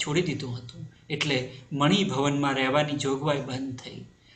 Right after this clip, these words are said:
હું મારા ચોપાટી રોડ પરના નિવાસે એકલો જ રહેતો. કુટુંબના સૌ મહાલક્ષ્મી રહેતા. મેં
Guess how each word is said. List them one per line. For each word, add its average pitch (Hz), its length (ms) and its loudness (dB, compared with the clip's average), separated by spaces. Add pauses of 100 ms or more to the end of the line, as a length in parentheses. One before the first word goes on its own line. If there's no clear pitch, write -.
(180)
હું 165 360 4
મારા - 220 2
ચોપાટી 160 540 2
રોડ 180 260 4
પરના 185 240 2
નિવાસે 175 460 0
એકલો 156 340 0
જ 123 140 -4
રહેતો. 117 240 -6 (600)
કુટુંબના 220 520 6
સૌ 208 440 4 (220)
મહાલક્ષ્મી 147 580 4
રહેતા. 120 480 -4 (340)
મેં 131 460 2